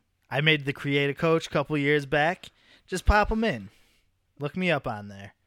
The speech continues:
I'd say my name, but it's not, eh, it's not for,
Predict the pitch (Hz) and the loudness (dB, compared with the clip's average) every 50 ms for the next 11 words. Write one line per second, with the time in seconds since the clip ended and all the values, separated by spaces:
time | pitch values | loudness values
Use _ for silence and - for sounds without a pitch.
0 | _ _ _ _ _ _ - 135 139 127 - 185 175 170 160 156 147 147 143 143 | _ _ _ _ _ _ -6 -6 -4 -4 0 0 2 2 2 0 0 0 0 0
1 | 139 131 123 117 123 117 117 110 - - 139 143 135 131 131 131 127 - - - | -2 -2 -4 -6 -6 -8 -8 -10 -10 -6 -4 -2 -2 -2 -2 -4 -4 -6 -10 -14
2 | _ - 170 175 170 165 160 160 156 156 143 147 151 151 143 147 143 131 - - | _ -2 0 0 2 2 0 0 0 -2 -2 -2 -2 -2 -2 -2 -2 -2 -2 -4
3 | - 123 117 113 113 110 104 | -6 -6 -6 -6 -6 -8 -12